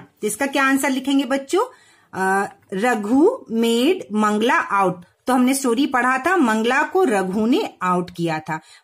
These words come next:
मंगला को किसने आउट किया था? रघु ने आउट किया था। तो आंसर थ्री, रघु made मंगला out, ठीक है? अब हमारा बच्चों चौथा क्वेश्चन है,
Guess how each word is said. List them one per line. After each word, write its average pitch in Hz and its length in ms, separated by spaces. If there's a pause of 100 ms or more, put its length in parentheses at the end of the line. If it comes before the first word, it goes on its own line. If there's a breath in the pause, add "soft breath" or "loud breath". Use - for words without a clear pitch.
मंगला 220 360
को 311 140
किसने 269 320
आउट 285 220
किया 320 160
था? 427 320
रघु 202 400
ने 359 140
आउट 190 260
किया 185 180
था। - 120
तो - 140
आंसर 180 440
थ्री, 285 280 (360 soft breath)
रघु 226 480
made 214 320
मंगला 190 480 (340)
out, 170 360 (100)
ठीक 262 160
है? 392 100 (480 loud breath)
अब 302 160
हमारा 330 320
बच्चों 311 260
चौथा 269 380
क्वेश्चन 285 420
है, 294 220